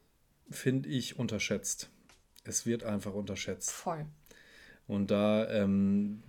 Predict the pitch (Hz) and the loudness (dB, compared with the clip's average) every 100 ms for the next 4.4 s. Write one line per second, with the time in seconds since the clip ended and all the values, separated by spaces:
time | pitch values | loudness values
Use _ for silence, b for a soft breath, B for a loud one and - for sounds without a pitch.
0 | - 117 107 104 98 98 95 95 107 107 | -12 -2 -2 0 -2 -4 -4 2 4 4
1 | 101 - 107 98 90 95 95 90 90 92 | 2 0 0 0 0 -2 -2 -2 -4 -6
2 | 90 87 87 90 90 90 90 87 87 87 | -6 -2 -2 -2 -2 -2 -4 -6 -4 -4
3 | 87 - 92 - 82 87 90 85 - 90 | -4 -6 -8 -8 -10 -8 -8 -8 -8 -8
4 | - - 104 110 | -6 0 2 0